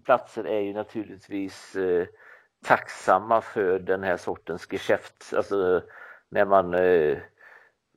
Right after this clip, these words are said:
s-, tror sig ha fått kontakt med en, en vacker ukrainsk eller rysk eller någon annan österländsk, eh, så att säga, det är ofta från de länderna i östra Europa som det, det handlar om. Eh, så, som, eh,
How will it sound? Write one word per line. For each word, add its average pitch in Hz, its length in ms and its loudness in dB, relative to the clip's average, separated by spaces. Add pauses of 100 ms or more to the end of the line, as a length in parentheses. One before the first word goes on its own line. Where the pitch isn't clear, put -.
(140)
s-, - 300 -20
tror 160 320 6
sig 143 120 6
ha 127 40 10
fått 117 220 0
kontakt 110 440 4
med 104 180 -2
en, 95 80 -6
en 101 120 -6
vacker 98 640 0
ukrainsk 95 540 0
eller 98 120 -2
rysk - 520 -8
eller 92 440 2
någon 92 200 0
annan 95 300 4
österländsk, 92 500 -2 (880)
eh, 92 200 2
så - 60 -8
att - 60 -8
säga, 90 280 6 (840)
det 98 60 0
är 107 40 8
ofta 101 240 2
från 101 140 4
de 95 140 0
länderna 95 420 4
i 92 60 4
östra 95 220 0
Europa 92 460 4
som 87 180 -6
det, 92 160 2
det 101 100 4
handlar 95 240 4
om. 92 140 0 (800)
Eh, 82 480 4
så, 101 300 6
som, 113 300 6
eh, 98 280 6